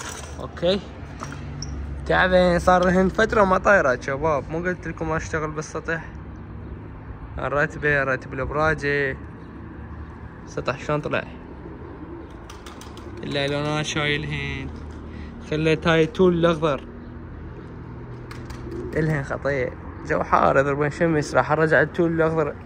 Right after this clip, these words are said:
الهاي البروج همينه. كامل هيج، بردة. هيج تسحبه، تفتحه وتسد. مثل قبل. مثل ذاك الصيف اللي راحت. خوش حكي؟ احسن ما يصير هيج خطية طيور.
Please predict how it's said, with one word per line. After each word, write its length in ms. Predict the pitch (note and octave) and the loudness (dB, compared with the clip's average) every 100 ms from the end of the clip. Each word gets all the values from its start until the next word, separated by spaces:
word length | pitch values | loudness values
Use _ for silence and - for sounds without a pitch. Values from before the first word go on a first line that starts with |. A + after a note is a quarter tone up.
| - - | -12 -6
الهاي 300 | C#3+ D3+ D#3 | 0 4 6
البروج 320 | C#3+ C#3 C3+ | 6 2 0
همينه. 380 | C#3 C3+ B2+ B2 - - - - - - - | 0 2 0 -2 -8 -12 -12 -12 -12 -6 4
كامل 360 | D#3 D3 C3+ | 6 6 4
هيج، 200 | D3 C#3 - - - | 2 0 -4 -12 4
بردة. 360 | D#3 E3+ D#3 - - - - - - - - - - - - - - - - - - - - | 6 6 4 -2 -8 -14 -14 -14 -14 -14 -14 -14 -14 -14 -14 -14 -14 -14 -14 -14 -12 -12 -6
هيج 160 | C#3+ C#3 | -4 -4
تسحبه، 600 | - C3+ C#3 D#3 F3 F3+ | -8 0 2 6 6 6
تفتحه 580 | D#3+ - D3 D#3 F#3 G3 | 2 -4 -2 0 0 0
وتسد. 360 | F#3+ - - - - - | -2 -6 -10 -10 -14 -10
مثل 220 | D#3 D3+ - | -4 -4 -2
قبل. 200 | B2+ A#2+ A2 - - - - - - - D3+ | -4 -6 -10 -14 -14 -14 -14 -14 -14 -12 -6
مثل 220 | D#3+ D3 | 0 2
ذاك 260 | C3+ C3+ | 4 2
الصيف 360 | B2+ - C3 C3 | -2 0 0 2
اللي 200 | B2+ B2 | 0 0
راحت. 360 | B2 A#2 A#2+ - - - - | 2 2 -2 -10 -12 -10 -4
خوش 180 | C3+ C3+ | -2 2
حكي؟ 360 | C3+ F#3+ G#3+ - - - - - - - - - | 2 4 2 2 -10 -12 -14 -16 -16 -16 -12 0
احسن 300 | D#3+ - E3+ | 4 4 4
ما 160 | D3+ G3 | 2 2
يصير 220 | A#3+ B2+ | 2 2
هيج 120 | G#2 | 2
خطية 420 | - G#2+ F3 D#3+ | 0 -2 0 2
طيور. 320 | G2+ - A2+ | 2 0 -2